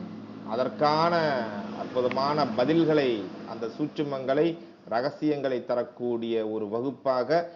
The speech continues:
இந்த வகுப்பு இருக்கும். இந்த வகுப்புல ஒவ்வொரு வீட்டிலும்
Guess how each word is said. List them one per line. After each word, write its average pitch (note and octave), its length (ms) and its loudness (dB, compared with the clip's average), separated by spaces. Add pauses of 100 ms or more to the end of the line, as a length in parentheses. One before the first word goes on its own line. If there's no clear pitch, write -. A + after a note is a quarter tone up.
(180)
இந்த G#2+ 200 -6
வகுப்பு A2 380 -4
இருக்கும். G2 460 -10 (760)
இந்த E3 320 4
வகுப்புல D#3 680 2 (600)
ஒவ்வொரு F3 540 6
வீட்டிலும் E3+ 720 -2